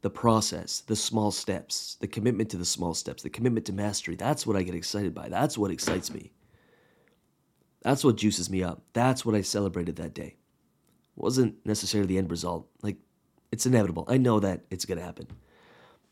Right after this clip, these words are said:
Someday it'll be like, "Hey, you just, like, you know, you did a million dollars in, like, a week." And I'll be like, "Cool."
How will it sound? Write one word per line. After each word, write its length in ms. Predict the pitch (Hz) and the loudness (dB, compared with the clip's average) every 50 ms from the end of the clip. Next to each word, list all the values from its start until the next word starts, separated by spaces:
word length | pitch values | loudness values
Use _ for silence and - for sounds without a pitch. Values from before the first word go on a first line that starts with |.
| _ _ _ _ - - | _ _ _ _ -10 -4
Someday 540 | - - - 151 156 147 143 147 143 143 139 | 2 4 6 6 8 8 8 10 10 10 10
it'll 120 | 131 131 117 | 10 8 6
be 120 | 120 117 | 6 6
like, 160 | 113 117 113 | 4 4 4
"Hey, 200 | 135 139 131 120 | 4 4 6 6
you 200 | 113 107 113 113 | 4 4 2 0
just, 180 | 117 113 - - | -2 -4 -6 -6
like, 140 | 85 117 117 | -4 -4 -2
you 60 | 127 | -2
know, 140 | 120 101 104 | -2 -2 -2
you 140 | 113 113 | -2 -2
did 140 | 110 120 120 | -2 -4 -4
a 200 | 113 - - - | -6 -6 -8 -2
million 280 | - 123 139 139 135 127 | 4 6 6 8 8 8
dollars 420 | 123 123 120 104 98 90 92 95 | 8 8 8 8 6 4 2 0
in, 100 | 98 104 | 0 2
like, 180 | 104 101 95 104 | 2 2 4 6
a 40 | 104 | 6
week." 280 | 113 120 101 87 - | 8 8 6 6 2
And 100 | - 92 | -2 -4
I'll 100 | 95 101 | -2 0
be 80 | 107 113 | 0 0
like, 160 | 120 120 120 | -2 -4 -6
"Cool." 320 | - - - - - - | -6 -8 -6 -8 -10 -14